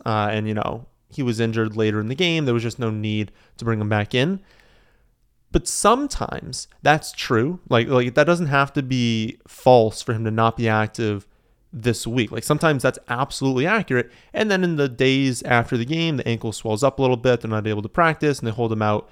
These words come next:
for a week to get them healthy. So you know, could still miss. Watch practice reports. I'll see what happens, uh, on Wednesday after recording this. You guys will know what happens. But Thursday and Friday are, like, the really big days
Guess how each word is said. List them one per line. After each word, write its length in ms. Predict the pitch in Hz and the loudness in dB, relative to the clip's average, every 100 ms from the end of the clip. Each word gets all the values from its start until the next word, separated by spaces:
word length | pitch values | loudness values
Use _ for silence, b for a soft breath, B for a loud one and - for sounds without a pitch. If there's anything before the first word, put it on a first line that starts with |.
| b | b
for 100 | - | -6
a 60 | 113 | -2
week 220 | 117 110 | 0 -2
to 100 | 120 | -4
get 200 | 110 104 | -4 -4
them 260 | 113 104 101 _ | -4 -4 -8 _
healthy. 340 | - 120 - - | -2 -2 -2 -4
So 260 | 117 110 b b b b | 0 0 b b b b
you 60 | 135 | -6
know, 120 | 110 - _ | -6 -10 _
could 340 | - 226 226 160 | 2 4 4 2
still 300 | - 180 156 | 0 2 2
miss. 440 | 131 127 123 - | 2 0 -2 -10
Watch 380 | 123 131 131 - | 0 2 2 0
practice 360 | 127 123 127 | -2 -2 -4
reports. 440 | 123 - 123 117 - - | -4 2 2 2 -2 0
I'll 160 | 120 | 0
see 220 | - 131 | 0 -2
what 100 | 123 | 0
happens, 480 | 113 117 117 117 113 b b b 113 | 0 -2 -2 -4 -6 b b b -2
uh, 200 | 104 - | -2 0
on 400 | 110 110 107 107 113 | 0 0 -2 -8 -4
Wednesday 420 | 220 120 110 127 | -2 -2 0 0
after 260 | 113 107 117 | 2 -2 -4
recording 380 | 120 185 180 170 | 2 4 6 4
this. 220 | 170 - | 0 0
You 100 | 120 | 0
guys 140 | 120 | 0
will 80 | 113 | 0
know 80 | 110 | 0
what 80 | 110 | 2
happens. 440 | 127 123 127 120 b b - | 2 2 -2 -2 b b -12
But 120 | - | -4
Thursday 380 | - 165 143 127 | 4 6 6 2
and 80 | 110 | 0
Friday 320 | 120 113 113 | 2 2 2
are, 80 | 110 | 2
like, 160 | 104 | -2
the 80 | 120 | -4
really 300 | 104 117 110 | -4 -2 -2
big 320 | 101 117 104 | -2 -2 -2
days 400 | 110 107 107 101 | -2 0 -2 -4